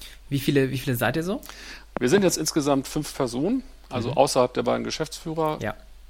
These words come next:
Speaker 2: die sich, äh, mit der Entwicklung schwerpunktmäßig dieser Systeme beschäftigen.
Speaker 1: Mhm. Ja, cool. Also damit bringst du eigentlich gleich, die, jetzt kommst du direkt zu meiner nächsten Frage im Grunde, denn du bist ja Professor an der F H
Speaker 2: Ja.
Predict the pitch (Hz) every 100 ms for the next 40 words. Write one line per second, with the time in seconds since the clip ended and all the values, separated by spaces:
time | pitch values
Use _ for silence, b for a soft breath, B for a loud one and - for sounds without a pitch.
0 | - 123 117 117 120 - 117 117 113 110
1 | 110 104 120 - 113 - - 113 110 120
2 | 110 110 - 110 107 113 104 104 - -
3 | 113 113 107 - 117 - - 123 - -
4 | - - - 120 107 123 - - - -
5 | 117 - 123 98 - B B B B B
6 | 139 147 156 151 - 143 147 160 202 -
7 | 143 165 - 147 143 135 135 131 - -
8 | 123 135 - - 156 - 139 131 131 147
9 | 151 - 147 135 131 131 131 127 151 -
10 | - - - 139 196 139 120 123 120 131
11 | 170 143 139 135 143 - 175 156 - 175
12 | 151 127 92 - 151 196 320 - B B
13 | -